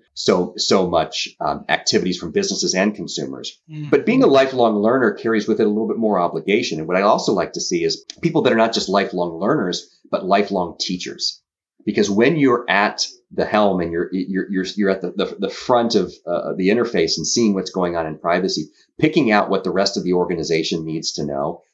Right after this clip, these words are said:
Speaker 1: makes you very valuable, I think, to that organization. So that's number one, being a lifelong learner, but also a lifelong teacher. Second is, is spending some time to understand the other side. So personally, in my career, I actually started out in marketing.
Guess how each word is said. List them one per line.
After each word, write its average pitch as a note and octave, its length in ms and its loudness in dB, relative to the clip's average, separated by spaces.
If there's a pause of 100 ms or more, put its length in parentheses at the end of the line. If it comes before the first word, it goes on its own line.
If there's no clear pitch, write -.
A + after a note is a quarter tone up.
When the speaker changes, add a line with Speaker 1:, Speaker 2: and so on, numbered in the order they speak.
(100)
Speaker 1:
makes F#2 280 2
you D#2+ 100 -2
very F2 280 2
valuable, C#2+ 720 -2
I - 60 -16
think, C#2+ 200 -8
to - 60 -8
that C2+ 140 -6
organization. C2 720 -6
So - 80 -4
that's C3+ 200 2
number G2+ 200 0
one, D2+ 240 -4
being E2 160 -6
a - 20 -4
lifelong B2+ 500 2
learner, G#2+ 200 -2
but A#2 120 -2
also - 280 -2
a F#3 60 0
lifelong G#2+ 460 -2
teacher. - 340 -12 (440)
Second E3+ 560 0 (380)
is, C#3+ 340 0
is D#3 120 0
spending F4 260 2
some G#3+ 180 2
time F3+ 440 0 (260)
to - 100 0
understand C3+ 580 0
the G2+ 120 -2
other F#2+ 220 0
side. F2 500 -2
So G2+ 100 -4
personally, C3 540 0
in G2+ 80 2
my C3+ 180 4
career, G2 420 -2
I - 220 0
actually C#3+ 300 0
started A2+ 360 2
out G#2 120 4
in F#2+ 100 -4
marketing. F#2 520 -4